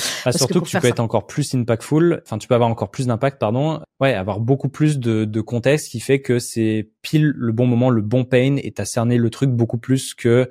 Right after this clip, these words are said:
Speaker 2: n'importe quelle autre personne qui a pris, euh, plus un intent classique ou alors pas d'intent. Maintenant, ça veut pas dire qu'il faut des intents pour réussir. Euh,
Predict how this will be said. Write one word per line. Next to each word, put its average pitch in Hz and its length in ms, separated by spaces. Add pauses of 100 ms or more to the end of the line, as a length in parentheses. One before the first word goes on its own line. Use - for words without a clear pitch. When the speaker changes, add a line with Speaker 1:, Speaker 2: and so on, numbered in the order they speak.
(380)
Speaker 2:
n'importe 104 460
quelle 110 160
autre 110 140
personne 123 320
qui 104 120
a 98 60
pris, 117 320
euh, 110 80
plus - 220
un 110 100
intent 110 300
classique 117 420
ou 113 40
alors 104 160
pas 110 100
d'intent. 113 420 (300)
Maintenant, 156 180
ça 143 120
veut 110 80
pas 127 100
dire 135 180
qu'il - 140
faut 151 160
des 113 180
intents 110 220
pour 98 140
réussir. 98 420 (140)
Euh, 98 260